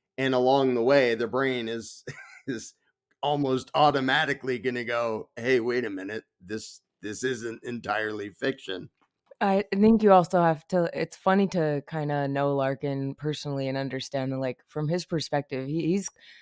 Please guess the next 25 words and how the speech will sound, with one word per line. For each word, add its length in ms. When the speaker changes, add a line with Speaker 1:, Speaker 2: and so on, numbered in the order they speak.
Speaker 2:
the 80
sort 220
of 60
guy 280
that 180
he's 200
constantly 1080
having 420
ideas. 680
So 380
when 180
Andrew 680
was 160
like, 240
"Why 160
don't 140
we 100
make 360
the 80
Jones 300
Plantation 540
a 80
full-length 460
feature 320
film?" 440